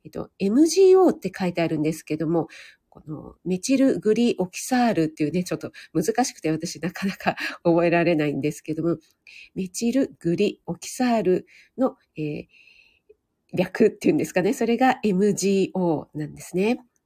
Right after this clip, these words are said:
で、えっと、主な効能としてはですね、えっと、感染症の予防であったり、整腸作用ですね、腸の働きを整えたり、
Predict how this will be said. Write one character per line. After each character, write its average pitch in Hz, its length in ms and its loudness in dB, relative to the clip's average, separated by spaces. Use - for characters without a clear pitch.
で、 233 120 -4
え 180 120 -4
っ 180 40 -6
と、 170 320 -2
主 370 200 6
な 180 280 0
効 254 220 4
能 277 200 4
と 277 160 0
し 277 120 -4
て 285 120 0
は 190 100 2
で 156 100 -4
す - 160 -10
ね、 170 200 -2
え 175 80 -10
っ 185 40 -14
と、 156 500 -4
感 220 200 -2
染 214 200 0
症 214 220 0
の 208 140 2
予 196 140 2
防 202 280 2
で 196 140 0
あ 190 60 0
っ 190 100 -8
た 156 140 -2
り、 175 300 4
整 - 220 -2
腸 269 320 2
作 262 200 0
用 165 180 2
で 156 100 -8
す - 140 -8
ね、 208 140 0
腸 269 140 4
の 180 80 2
働 165 420 -6
き 151 160 -4
を 156 120 -2
整 180 480 -4
え 156 60 -4
た 131 140 -8
り、 - 220 -8